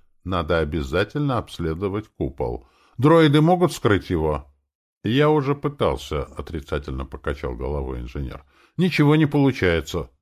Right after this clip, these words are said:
«Плохо. Что будем делать?» «Открывать переход и посылать разведывательную группу с более совершенными дроидами.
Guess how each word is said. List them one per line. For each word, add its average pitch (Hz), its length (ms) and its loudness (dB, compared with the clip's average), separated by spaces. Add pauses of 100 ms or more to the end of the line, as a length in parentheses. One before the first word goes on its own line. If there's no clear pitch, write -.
(460)
«Плохо. 87 640 -4 (280)
Что 180 280 4
будем 139 340 4
делать?» 120 460 4 (640)
«Открывать 143 540 0
переход 131 460 -2
и - 20 0
посылать 107 540 -2
разведывательную 90 920 -2
группу 104 320 -6
с 73 60 -6
более 90 320 -2
совершенными 73 680 -4
дроидами. 65 680 -6